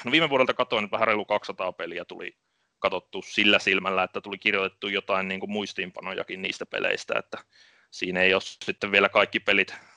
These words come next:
kaikki pelit, mistä ei välttämättä edes kirjoita muistiinpanoja, niin mukana, mutta, mut sit meillä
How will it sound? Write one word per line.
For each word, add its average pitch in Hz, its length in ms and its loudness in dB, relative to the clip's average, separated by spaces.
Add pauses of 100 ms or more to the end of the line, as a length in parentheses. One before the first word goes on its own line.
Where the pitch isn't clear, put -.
(140)
kaikki - 260 -4
pelit, 127 300 2
mistä 123 240 0
ei 120 80 6
välttämättä 117 380 -2
edes 113 100 -6
kirjoita 113 220 -6
muistiinpanoja, 95 800 -4
niin 98 100 -4
mukana, 98 400 -6
mutta, - 260 -18 (1300)
mut - 140 -8
sit 120 180 2
meillä 165 280 8